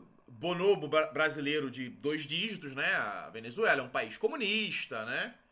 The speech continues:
Todo mundo ali é comunista, marxista e por aí vai. Eu comentei, é, até no último vídeo como o brasileiro, de um modo geral, não, não sabe o que é marxismo, não sabe identificar. Nunca viu exatamente, nunca leu sobre,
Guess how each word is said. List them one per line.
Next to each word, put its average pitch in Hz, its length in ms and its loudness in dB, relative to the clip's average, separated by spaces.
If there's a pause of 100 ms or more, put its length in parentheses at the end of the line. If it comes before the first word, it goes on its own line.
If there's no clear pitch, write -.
(280)
Todo 220 180 0
mundo 170 180 -4
ali 147 140 -2
é 139 40 0
comunista, 202 640 -4
marxista 160 640 -6
e 139 40 -18
por 202 140 -6
aí 170 60 -2
vai. 127 200 -2
Eu 320 240 -8 (220)
comentei, 170 580 -4 (460)
é, 143 320 2
até 147 240 0
no 180 120 -4
último 165 280 -6
vídeo 180 260 -8
como 165 580 -2
o - 40 -18
brasileiro, 151 440 0
de 147 60 -6
um 151 60 -4
modo 139 160 -4
geral, 175 280 2
não, 175 120 -8
não 160 360 -12
sabe 185 280 0
o - 20 -10
que 147 60 -8
é 139 40 -2
marxismo, 202 480 -8
não 139 140 -8
sabe 170 260 -6
identificar. 143 760 -2 (2250)
Nunca 220 480 2
viu 180 420 2
exatamente, 165 600 -2
nunca 208 240 0
leu 202 360 6
sobre, 170 560 -4